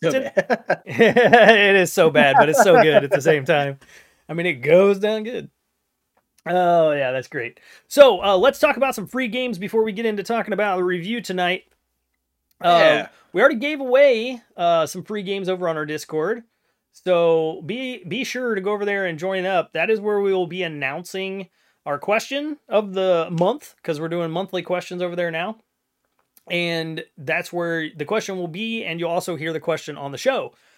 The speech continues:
Speaker 2: But we want our Discord to grow, and we wanna give away, you know, games.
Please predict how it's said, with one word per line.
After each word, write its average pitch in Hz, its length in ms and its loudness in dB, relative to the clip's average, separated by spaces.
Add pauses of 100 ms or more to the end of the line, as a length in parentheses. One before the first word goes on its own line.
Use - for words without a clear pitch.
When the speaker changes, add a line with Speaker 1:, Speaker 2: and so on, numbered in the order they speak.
(280)
Speaker 2:
But 185 460 -4 (440)
we 170 140 -4
want 214 180 0
our 208 80 0
Discord 208 360 -4
to 165 40 -8
grow, 214 440 -2
and 156 120 -12
we 160 80 -8
wanna 185 180 -6
give 185 140 -8
away, 185 340 -6 (140)
you 170 120 -10
know, 156 100 -8
games. 214 580 -8